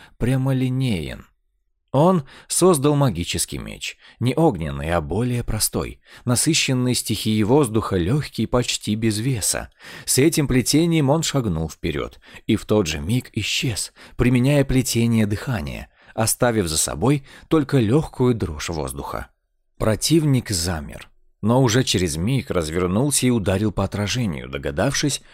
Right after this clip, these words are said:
что это была всего лишь вспышка ложного движения. Контратака. Андрей появился сбоку.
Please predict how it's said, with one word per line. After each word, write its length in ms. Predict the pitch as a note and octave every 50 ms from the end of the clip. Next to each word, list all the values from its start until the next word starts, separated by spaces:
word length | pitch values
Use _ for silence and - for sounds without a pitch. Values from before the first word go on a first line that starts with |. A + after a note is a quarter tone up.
| - - - -
что 180 | - - D#3
это 160 | F3 F3 F3+
была 240 | D#3+ D#3 C#3+ C#3 D3
всего 360 | C#3+ - - A#2 F#2 F#2+ A#2
лишь 200 | C#3+ D3 C#3+ -
вспышка 600 | - - - - - G#2+ A2+ C#3 D3 - - - C3+
ложного 500 | C3 A#2 F#2 F#2 F#2 E2+ G2 F2+ E2+ D#2
движения. 640 | D2+ E2 D2+ D2+ D2+ C#2 A#1 B1 B1 A1 A1 A1+ - _ _ _ _ _ _ _ _ _ _ _ _ _
Контратака. 720 | - - G2+ G2 F2 F#2 F2 E2+ - - A2+ C3+ - - - -
Андрей 400 | C3 A#2+ A2 E2+ D2 D2+ F#2+ A2
появился 580 | - A#2+ A2 G#2+ F#2+ D2+ D2+ D2 - - -
сбоку. 480 | D#2 D2+ E2+ A2 G#2+ - - - - _